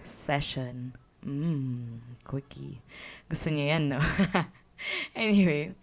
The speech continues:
joke lang. Um, so this serves as, like, a bonus to my usual episodes. But actually, I wanna say sorry to you guys, to you listeners out there,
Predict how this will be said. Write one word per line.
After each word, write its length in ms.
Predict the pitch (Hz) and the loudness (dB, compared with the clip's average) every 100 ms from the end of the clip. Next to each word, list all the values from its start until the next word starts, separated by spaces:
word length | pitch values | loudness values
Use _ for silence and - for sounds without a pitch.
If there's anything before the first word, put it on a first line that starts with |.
| - - - - | -20 -18 -18 -6
joke 320 | 165 156 147 | 2 2 4
lang. 320 | 156 143 135 | 2 2 0
Um, 480 | 131 143 139 139 139 - _ - _ _ - _ - | -2 0 0 -2 -6 -10 _ -20 _ _ -20 _ -4
so 160 | - 165 | 2 4
this 240 | 160 165 | 6 4
serves 320 | 170 156 143 143 | 4 2 2 0
as, 320 | 143 139 139 - _ _ 151 | 2 2 0 -8 _ _ 0
like, 240 | 143 - - | 0 0 -2
a 80 | 151 | 0
bonus 640 | 139 160 160 196 - - - - - - - - | 4 4 4 2 2 0 -4 -20 -20 -20 -14 -8
to 80 | |
my 320 | 165 147 139 - | -4 -2 -4 -6
usual 800 | 180 170 165 147 151 143 139 135 - _ _ _ - | -2 0 2 2 2 4 2 0 -6 _ _ _ -4
episodes. 640 | 147 156 147 147 165 - - _ | -2 0 2 0 0 -2 -4 _
But 160 | 165 143 | 4 6
actually, 560 | 143 - 156 160 160 - - - - _ _ _ - | 4 0 0 2 0 -4 -18 -18 -20 _ _ _ -2
I 160 | 151 | 2
wanna 240 | 147 147 143 | 4 2 2
say 240 | 156 143 139 | 2 2 4
sorry 400 | 175 151 147 147 - | 6 6 6 2 0
to 400 | 139 135 131 - _ _ _ - | -2 0 -2 -6 _ _ _ -4
you 180 | 170 151 | 0 4
guys, 420 | 143 139 180 - | 4 2 0 -2
to 100 | 160 | -2
you 340 | 147 147 139 | 0 0 -2
listeners 760 | 147 143 - 147 139 160 - - | -2 0 0 0 0 -2 -4 -2
out 240 | 147 139 - | -2 0 0
there, 240 | 135 | -2